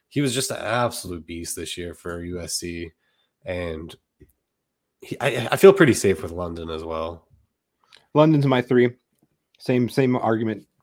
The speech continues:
Speaker 2: He's feels pretty safe. He may not have the ceiling. He may turn out to be Michael Pittman level, um, production,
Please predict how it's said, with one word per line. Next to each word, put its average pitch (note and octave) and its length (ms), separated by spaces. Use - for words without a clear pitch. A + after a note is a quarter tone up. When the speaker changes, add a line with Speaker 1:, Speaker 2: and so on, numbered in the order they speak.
Speaker 2:
He's A#2+ 200
feels C#3+ 240
pretty D3+ 320
safe. - 360
He B2+ 100
may C3 160
not B2+ 160
have A#2+ 160
the A#2 80
ceiling. A#2+ 420
He B2 140
may D3 220
turn D#3 220
out C3+ 160
to - 80
be B2 440
Michael B2+ 280
Pittman B2 380
level, A#2+ 480
um, A2 400
production, A#2 500